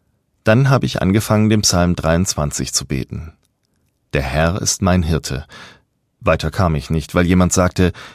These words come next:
„Das haben wir bei der Beerdigung der Uroma auch gebetet.“ Alle nickten, manche putzten sich die Nase. Dann sollte ich weitermachen.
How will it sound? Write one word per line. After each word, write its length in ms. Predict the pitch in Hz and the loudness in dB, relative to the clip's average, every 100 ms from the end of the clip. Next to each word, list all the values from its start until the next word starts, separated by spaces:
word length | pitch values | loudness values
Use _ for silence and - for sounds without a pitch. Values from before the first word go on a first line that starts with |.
| _ _ _ _ | _ _ _ _
„Das 260 | - - - | -4 0 4
haben 140 | 139 | 6
wir 80 | 123 | 6
bei 100 | 110 | 4
der 100 | 101 | 2
Beerdigung 540 | - 85 113 117 117 | 2 4 2 4 4
der 140 | 101 80 | 4 4
Uroma 460 | 151 165 104 92 | 4 4 4 4
auch 180 | 80 117 | 2 0
gebetet.“ 600 | - - 62 - - - _ _ _ _ _ _ _ _ _ _ - | -2 -6 -8 -10 -14 -20 _ _ _ _ _ _ _ _ _ _ -8
Alle 240 | 73 73 | -6 -4
nickten, 420 | 76 67 - 92 - - - _ _ _ | -4 -6 -2 -2 -4 -14 -20 _ _ _
manche 320 | - 104 110 101 | 0 2 2 -2
putzten 380 | - 80 - | -2 -4 -4
sich 160 | 78 76 | -4 -4
die 120 | 92 | -4
Nase. 440 | 76 65 65 64 67 _ _ _ _ | -4 -4 -8 -12 -12 _ _ _ _
Dann 160 | 92 80 | 0 0
sollte 260 | 76 69 | 0 -2
ich 140 | 92 - | -6 -4
weitermachen. 640 | 67 65 64 - - - | -4 -6 -10 -12 -14 -14